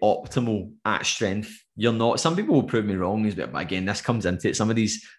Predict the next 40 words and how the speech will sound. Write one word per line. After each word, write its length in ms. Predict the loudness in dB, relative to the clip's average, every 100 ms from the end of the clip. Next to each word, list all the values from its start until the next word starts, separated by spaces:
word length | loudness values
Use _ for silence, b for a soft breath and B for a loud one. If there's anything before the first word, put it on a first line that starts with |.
| -4
hybrid 360 | -2 0 0
athletes 440 | 0 0 -2 -2 0
are 60 |
massively 560 | 0 2 2 2 2 2
full 240 | 2 0
of 100 | 0
gears, 320 | 0 0 0
you 20 | 0
know 40 |
what 80 | -4
I 20 |
mean? 160 | -4 -4
Like, 160 | -4
and 100 | -4
it's, 240 | -6 -6 0
then 180 | 0
it 80 | 2
becomes 280 | -2 -2 0
a 40 |
bit 120 | 0 0
unclear 600 | -4 -6 -2 0 0 -4 B B B
where 120 | 4
you're 120 | 6
like, 360 | 6 6 4 -2 _ _ _ _ _ -2
how 140 | 4
are 160 | 6 6
they 260 | 6 6
literally 440 | 4 2 -2 -4 2
doing 220 | 0 2
that 260 | 0 0
and 240 | -2 -4 -2
that? 240 | -2 -2
And 100 | 0
then 120 | 0
there's 160 | 0 -2
some 200 | -4 -4
genetic 480 | -2 -2 -2 -6 -6
freaks 320 | -6 -4 -4
as 120 | -2
well. 340 | 2 2 0